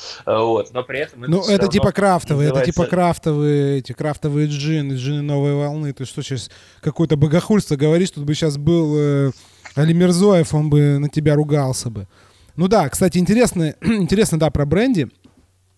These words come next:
Speaker 1: Я вообще давно говорил, я не помню, говорил тебе или нет, «Откройте», ну, уже открыли, походу, этот сорок один град уже открылся в Москве. Этот,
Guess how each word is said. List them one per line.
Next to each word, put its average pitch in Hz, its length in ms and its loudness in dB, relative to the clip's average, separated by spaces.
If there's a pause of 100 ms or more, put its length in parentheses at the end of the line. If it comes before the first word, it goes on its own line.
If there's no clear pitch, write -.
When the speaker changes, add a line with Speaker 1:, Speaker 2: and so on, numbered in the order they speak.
Speaker 1:
Я 147 220 2
вообще 196 220 2
давно 175 320 2
говорил, 139 440 0
я 123 100 -8
не 139 80 -6
помню, 151 260 -4
говорил 151 240 -2
тебе 135 220 -6
или 135 140 -2
нет, 196 220 -2 (460)
«Откройте», 156 800 0
ну, 143 360 -2
уже 127 240 -2
открыли, 117 560 -4
походу, 101 560 -10
этот 104 280 -10
сорок 139 300 -6
один 143 180 -4
град 135 200 -4
уже 113 160 -6
открылся 185 360 -6
в 123 40 -6
Москве. 117 400 -6 (560)
Этот, 117 300 -8